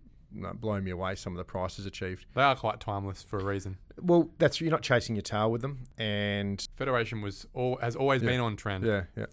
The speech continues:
Speaker 2: French Provincial has
Speaker 1: Yeah.
Speaker 2: always been on trend. There's always a good buyer for that
Speaker 1: Yeah.
Speaker 2: type of property.
Speaker 1: So the maintenance is a bit more,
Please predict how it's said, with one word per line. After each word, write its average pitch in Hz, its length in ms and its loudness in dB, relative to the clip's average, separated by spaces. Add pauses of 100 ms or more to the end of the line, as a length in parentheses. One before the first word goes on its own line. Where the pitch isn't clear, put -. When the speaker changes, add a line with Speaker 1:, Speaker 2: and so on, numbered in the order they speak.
Speaker 2:
French 127 260 0
Provincial 127 460 -4
has 104 160 -2
Speaker 1:
Yeah. 110 100 2
Speaker 2:
always 110 220 2
been 113 200 -2
on 104 140 -2
trend. 101 240 -4
There's 101 80 -6
always 120 400 4
a 104 60 -4
good 113 340 -2
buyer 101 320 4
for - 200 -10
that 98 120 0
Speaker 1:
Yeah. 104 100 0
Speaker 2:
type 98 220 -4
of - 80 -10
property. - 300 -8
Speaker 1:
So 139 80 6
the 151 80 4
maintenance 165 400 4
is 120 100 0
a - 20 -2
bit 143 140 4
more, 180 280 0